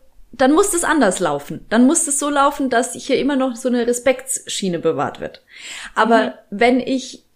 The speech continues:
Speaker 1: mir denke, ja gut, könnte auch ein Kumpel von mir sein, dann ist es grundsätzlich mir nur wichtig, dass ich authentisch bin und dann ist es mir aber auch egal, was der von mir hält. Ich meine, ja, das ist so euer Ding jetzt und du hast angefangen mit diesem,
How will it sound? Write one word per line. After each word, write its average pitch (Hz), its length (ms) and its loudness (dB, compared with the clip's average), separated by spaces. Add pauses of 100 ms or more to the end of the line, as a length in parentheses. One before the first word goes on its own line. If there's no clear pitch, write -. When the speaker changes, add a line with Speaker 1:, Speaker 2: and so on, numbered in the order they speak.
(120)
Speaker 1:
mir 254 180 6
denke, 262 520 2
ja 240 160 4
gut, 294 280 2
könnte 285 280 2
auch 247 100 2
ein 233 80 2
Kumpel 311 340 0
von 214 240 0
mir 214 140 0
sein, 208 540 -4
dann 233 180 0
ist 254 180 -6
es 247 160 -10
grundsätzlich 269 680 -4
mir 240 120 2
nur 262 260 2
wichtig, 269 500 -4
dass 226 180 -2
ich 240 160 -6
authentisch 226 600 -2
bin 208 180 0
und 208 120 -6
dann 208 140 -2
ist 240 140 -2
es 277 140 -8
mir 240 180 -2
aber 226 200 -4
auch 220 140 -4
egal, 240 360 -2
was 226 160 -4
der 220 120 -2
von 208 220 -6
mir 190 140 -4
hält. 214 280 2
Ich 190 120 -10
meine, 208 220 -2
ja, 240 180 2
das 214 160 -6
ist 226 120 -6
so 226 120 0
euer 208 220 -4
Ding 247 220 0
jetzt 190 280 -4
und 196 120 -4
du 214 80 -4
hast 208 220 -4
angefangen 220 540 -2
mit 208 140 -4
diesem, 202 340 -6